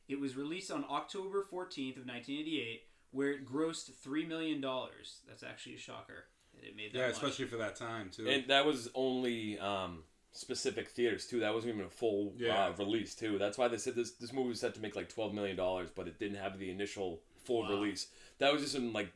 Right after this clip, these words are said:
Speaker 3: one or two weekends in certain <laughs> areas.
Speaker 1: And although the initial reviews were negative, its reception grew considerably more positive and has become a cult classic film since its release.
Speaker 2: Okay.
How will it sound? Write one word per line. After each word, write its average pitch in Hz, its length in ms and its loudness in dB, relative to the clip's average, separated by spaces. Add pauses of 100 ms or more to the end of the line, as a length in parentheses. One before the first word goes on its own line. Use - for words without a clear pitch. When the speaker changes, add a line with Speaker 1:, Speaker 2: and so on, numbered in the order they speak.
Speaker 3:
one 117 300 6
or 107 100 0
two 120 220 -4
weekends 90 680 -4 (120)
in 104 200 -2
certain 104 340 -2
<laughs> 107 160 -4
areas. 87 340 -6 (720)
Speaker 1:
And 143 100 -2
although 190 360 4
the 208 160 -2
initial 180 340 0
reviews 156 380 -2
were 131 100 -4
negative, 185 540 0 (520)
its 143 180 -4
reception 170 560 -4
grew 160 240 -2
considerably 175 720 -6
more 160 300 0
positive 139 640 0
and 135 100 -6
has 117 120 -8
become 131 440 -8
a 110 180 -10
cult 160 400 -4 (160)
classic 131 540 -8
film 110 400 -12
since 107 300 -14
its 107 160 -16
release. 110 560 -12 (1040)
Speaker 2:
Okay. 139 160 -8